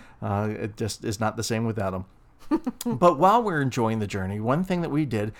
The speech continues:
Speaker 1: we were actually, we're, we were sitting on a beach, and, um, we were just <laughs> kind of enjoying each other and,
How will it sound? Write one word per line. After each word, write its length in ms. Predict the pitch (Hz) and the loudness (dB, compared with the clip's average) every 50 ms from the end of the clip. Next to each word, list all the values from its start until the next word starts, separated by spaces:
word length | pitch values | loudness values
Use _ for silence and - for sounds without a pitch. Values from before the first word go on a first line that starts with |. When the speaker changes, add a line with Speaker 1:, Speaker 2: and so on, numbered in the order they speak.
| - - - | -16 -20 -8
Speaker 1:
we 100 | - 107 | -4 -2
were 100 | 110 113 | 0 0
actually, 360 | 123 135 147 - - 196 190 180 | 0 0 -2 -2 -2 -2 -2 -2
we're, 180 | 156 151 147 | -2 -2 -4
we 180 | - - 135 139 | -2 -2 -2 -2
were 80 | 135 | -2
sitting 320 | 127 - - 156 165 165 151 | -2 -2 -4 -4 -4 -4 -4
on 120 | 156 165 | -2 -2
a 60 | 185 185 | -2 -2
beach, 400 | - 120 117 131 - - - - - - - - - - - | 0 -2 -2 -2 -4 -8 -14 -18 -20 -20 -20 -20 -20 -12 -6
and, 360 | - 117 120 127 127 127 123 | -2 0 0 2 2 2 2
um, 520 | 123 120 117 113 110 110 104 101 107 104 - - - - 107 | 2 2 4 4 2 2 0 -2 -6 -10 -12 -16 -20 -18 -10
we 200 | 113 123 127 147 | -6 -2 -2 -2
were 320 | 165 190 190 185 139 107 - - _ - - - - | 0 -2 -2 -4 -4 -8 -12 -16 _ -20 -20 -18 -8
just 220 | 123 - - - - | -4 -2 -2 -2 -2
<laughs> 0 | |
kind 420 | - - - - 208 - - 233 | -6 -8 -4 -2 -2 2 2 2
of 100 | 208 180 | 2 2
enjoying 420 | - 151 - 160 151 196 240 220 190 | 0 -2 -4 -2 0 0 0 0 -2
each 240 | 214 202 190 - - | -2 -4 -6 -4 -2
other 340 | 208 208 214 156 147 156 151 - - - - - - - - | 0 0 2 2 0 -2 -2 -6 -12 -20 -20 -20 -18 -8 -6
and, 360 | 139 139 147 151 151 147 147 | -4 -2 -2 -2 -4 -6 -8